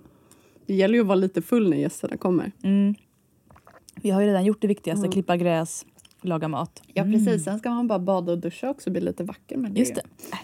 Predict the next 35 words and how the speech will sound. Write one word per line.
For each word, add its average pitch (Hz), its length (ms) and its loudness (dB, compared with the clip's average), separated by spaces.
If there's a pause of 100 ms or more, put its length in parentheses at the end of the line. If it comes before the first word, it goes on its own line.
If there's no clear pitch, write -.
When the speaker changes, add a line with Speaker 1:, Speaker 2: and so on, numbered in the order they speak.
Speaker 2:
det 208 140 -4
kommer - 220 -10
sen. - 180 -14 (600)
Tralalala. 180 1080 -4
Jo, 233 240 4 (240)
jag 214 180 2
kom 240 140 4
på 311 160 2
en 359 100 0
sak. 190 360 -2 (100)
Eh, 175 180 0
det 190 60 2
här 220 120 6
är 226 40 4
lite 226 160 -2
kul. 165 340 0 (160)
Speaker 1:
Mm. 220 160 -8 (320)
Speaker 2:
Ni 226 160 10
som 226 160 6
vet, 226 260 4
ni 185 200 6
vet. - 300 -2
Det 196 80 0
finns 208 180 2
en 208 100 -2
app - 280 0
som 196 140 2
heter 160 360 2 (120)
Bear 202 400 4
With 180 140 0 (100)
Me. 196 260 0 (200)
Eller 156 260 0 (460)
Bear 170 200 2
With 185 240 0
Me. - 180 -8